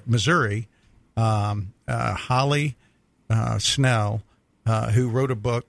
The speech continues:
with her sister called Dancing on My Ashes, a very, very powerful interview. And, uh, I'm gonna, um, I'm gonna have her, uh, play that tomorrow, or have them play that tomorrow of her interview. It's really, really well done.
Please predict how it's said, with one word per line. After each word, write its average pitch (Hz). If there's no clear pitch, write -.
with 123
her 151
sister 117
called 104
Dancing 120
on 110
My 104
Ashes, 107
a 120
very, 135
very 117
powerful 113
interview. 101
And, 107
uh, 98
I'm 113
gonna, 104
um, 98
I'm 120
gonna 113
have 104
her, 104
uh, 104
play 113
that 104
tomorrow, 104
or 123
have 113
them 110
play 117
that 107
tomorrow 104
of 98
her 113
interview. 101
It's 104
really, 113
really 104
well 95
done. 95